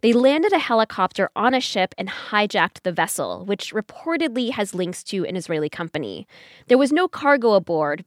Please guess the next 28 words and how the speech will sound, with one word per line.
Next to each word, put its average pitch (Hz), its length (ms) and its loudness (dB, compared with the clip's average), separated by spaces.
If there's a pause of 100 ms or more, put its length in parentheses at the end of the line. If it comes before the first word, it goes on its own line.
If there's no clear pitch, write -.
but - 240 6
there 220 120 4
were 233 300 6
twenty-five 190 580 -2
crew 170 180 -4
members, 135 640 -2
and 180 360 -2
as 226 200 4
of 240 60 4
this 233 180 -4
recording, 185 520 0
it 175 80 -4
appears 233 520 0
they 180 140 0
are 156 100 2
still 185 460 2
being 165 300 0
held. 139 500 -4 (460)
Sale 285 320 4
says 262 280 4
the 247 120 2
seizure 294 480 0
of 208 80 0
the 180 80 0
ship 190 260 -2
signaled 277 420 0
something 196 480 -2
new 233 380 0